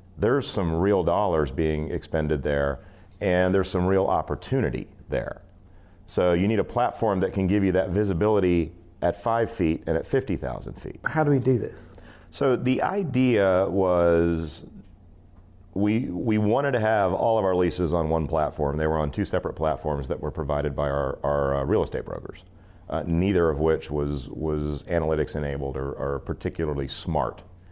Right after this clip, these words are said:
Speaker 1: It was more of a, of a, of a database,
Speaker 2: Right.
Speaker 1: uh, with some basic functionality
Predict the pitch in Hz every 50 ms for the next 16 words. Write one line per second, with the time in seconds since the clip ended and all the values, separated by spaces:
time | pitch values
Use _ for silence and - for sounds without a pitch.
0 | - - - - - - 73 73 78 76 76 78 78 71 67 71 65 60 - -
1 | - - 71 69 64 73 - - 73 76 71 71 71 71 69 65 62 62 - 73
2 | 76 73 69 - 69 62 62 62 - - - - - - - - - - - -
3 | - - - - - - - - 76 76 78 76 76 85 80 - - 78 73 71
4 | 78 73 - - 78 - - 80 78 71 - - 73 71 71 73 73 71 69 69
5 | 69 69